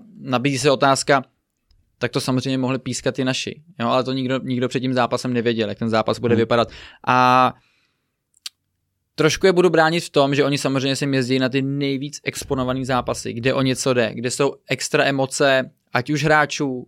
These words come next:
Speaker 1: nebo realizačních týmů, anebo fanoušků. A pro toho rozhodčího je to samozřejmě těžší. A řekl bych, že to byla dobrá volba asi, že jsme prostě zkusili tu externí variantu,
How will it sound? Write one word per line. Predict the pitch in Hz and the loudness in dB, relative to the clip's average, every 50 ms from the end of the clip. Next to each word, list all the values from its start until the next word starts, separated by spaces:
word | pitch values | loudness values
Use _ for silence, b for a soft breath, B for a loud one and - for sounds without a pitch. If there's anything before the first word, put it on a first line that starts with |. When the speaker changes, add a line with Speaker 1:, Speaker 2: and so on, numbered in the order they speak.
| _ _ | _ _
Speaker 1:
nebo | 131 127 120 131 135 | -2 -2 0 2 2
realizačních | 131 135 135 135 127 139 131 - - 143 131 | 2 2 2 2 0 -2 -4 -4 -6 -6 -6
týmů, | - - 127 123 123 117 - - | -6 -6 -4 -4 -4 -4 -2 0
anebo | 127 127 123 147 143 | 0 2 2 2 2
fanoušků. | 139 147 135 127 123 117 - - 120 113 110 B B B B B B B B - | 2 2 2 2 0 -2 -4 -4 -4 -4 -4 B B B B B B B B 0
A | 123 123 123 123 123 120 117 | 2 2 4 4 4 4 2
pro | 131 123 | 0 2
toho | - 147 139 | 2 2 4
rozhodčího | 135 120 143 131 - - 139 | 4 2 2 0 2 2 2
je | 123 | 2
to | 147 | 0
samozřejmě | 143 - - 127 131 127 117 131 131 139 139 135 | 0 0 0 0 0 0 0 0 0 -2 -2 -4
těžší. | - - 147 131 - - - 120 107 98 104 b b b b b b b b b b _ _ _ _ _ _ _ _ _ _ - | -2 0 2 2 2 2 0 -2 -4 -8 -10 b b b b b b b b b b _ _ _ _ _ _ _ _ _ _ -2
A | 135 | 2
řekl | 135 156 156 160 | 2 2 2 2
bych, | 180 156 | 2 2
že | 180 175 | 2 2
to | - 180 | 2 0
byla | 170 151 147 151 151 151 | 2 4 6 6 6 6
dobrá | 147 127 131 127 123 | 6 6 6 4 6
volba | 120 120 120 117 117 110 | 4 4 2 2 2 0
asi, | 101 113 - - 101 - | 0 -2 -4 -6 -8 -8
že | - 113 131 123 | -6 -6 -6 -4
jsme | - 156 139 | -4 -6 -6
prostě | 143 147 - - 151 139 | -4 -6 -2 0 0 -2
zkusili | - - - 143 - - 143 139 139 | -2 -4 -6 -6 -2 0 0 0 2
tu | - 143 | 0 0
externí | 135 - - - 147 139 147 147 | -2 -2 0 0 0 0 0 2
variantu, | 139 139 135 131 131 131 127 - 120 117 117 | 4 4 6 6 4 2 0 0 -2 -2 -2